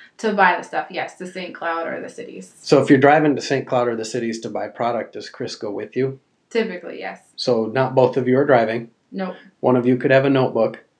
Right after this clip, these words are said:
Speaker 1: Yeah.
Speaker 2: And you could be thinking of these things.
Speaker 1: Yeah.
Speaker 2: And the reason I say that is this is something that we do when we travel.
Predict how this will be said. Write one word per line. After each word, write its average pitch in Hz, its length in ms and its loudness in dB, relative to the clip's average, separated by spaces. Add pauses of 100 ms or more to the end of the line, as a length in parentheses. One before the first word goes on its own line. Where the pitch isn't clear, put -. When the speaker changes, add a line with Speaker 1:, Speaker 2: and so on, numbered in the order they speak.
Speaker 1:
Yeah. 254 300 -2 (220)
Speaker 2:
And 117 140 -2
you 110 80 -2
could - 160 -6
be 107 100 -6
thinking 135 360 2
of 101 120 -6
these 98 220 -6
things. - 280 -8
Speaker 1:
Yeah. 277 400 0
Speaker 2:
And 135 140 8
the 143 60 10
reason 143 200 6
I 127 80 4
say 196 320 0
that 120 260 2
is 117 240 -2
this 131 240 -4
is 160 160 -6
something 123 380 -4
that 107 180 -4
we 123 120 -2
do 117 200 -2
when 107 200 -6
we 104 120 -10
travel. 110 460 -2